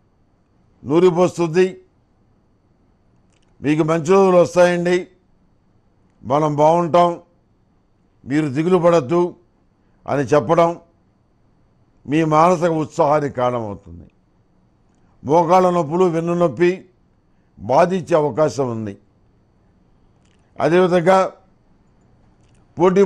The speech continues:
పరీక్షల్లో పాల్గొని విజయవంతమైన ఫలితాలు సాధించి ఉద్యోగం సంపాదించడం మానసికమైన సంతోషానికి కారణమవుతుంది.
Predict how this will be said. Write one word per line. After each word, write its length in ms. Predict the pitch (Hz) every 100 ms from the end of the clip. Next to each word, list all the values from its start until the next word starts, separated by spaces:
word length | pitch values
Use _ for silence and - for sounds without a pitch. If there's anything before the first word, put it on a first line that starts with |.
| 175
పరీక్షల్లో 440 | 185 131 180 175 156
పాల్గొని 440 | 170 170 175 180 185 - _ _ _ _ _ _ _ _ _ _ _ _ -
విజయవంతమైన 800 | 143 180 196 190 156 180 175 160 117 _ -
ఫలితాలు 420 | 139 160 175 175 127
సాధించి 500 | 151 160 160 123 170 175 - _ _ _ _ _ _ _ _
ఉద్యోగం 460 | 143 156 196 196 175 160
సంపాదించడం 720 | 147 165 170 151 110 165 170 170 _ _ _ _ _ _ _ _ _ _
మానసికమైన 760 | 104 143 180 180 175 175 175 156 151
సంతోషానికి 580 | 147 160 139 151 143 123
కారణమవుతుంది. 680 | 123 120 107 98 95 92